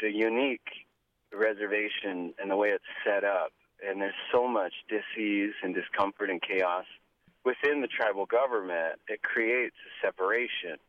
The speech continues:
and a disconnection between people, and that's one of our greater challenges right now in our community. So it's really a message back to my people and for myself to remind myself,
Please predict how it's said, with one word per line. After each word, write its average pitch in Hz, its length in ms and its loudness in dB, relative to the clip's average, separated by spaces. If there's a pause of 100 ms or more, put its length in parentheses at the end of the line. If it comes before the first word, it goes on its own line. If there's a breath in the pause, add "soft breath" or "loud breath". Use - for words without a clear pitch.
(100)
and 95 80 -8
a 90 60 -2
disconnection 101 840 -2
between 90 400 -6
people, 98 480 0
and 95 100 -2
that's 113 260 2
one 104 140 0
of 92 60 2
our 87 140 4
greater 98 360 -2
challenges 85 720 -2 (560 soft breath)
right 120 260 4
now 104 440 0 (260)
in 104 60 -8
our 98 220 0
community. 117 560 0 (800 loud breath)
So 147 80 6
it's - 140 -4
really 202 260 4
a 117 40 -2
message 107 640 -2 (640)
back 123 280 2 (200)
to 117 80 -4
my 98 260 0
people 104 720 0 (400)
and 160 280 2
for 170 100 4
myself 151 640 2 (400)
to 143 80 -2
remind 147 360 2
myself, 101 460 0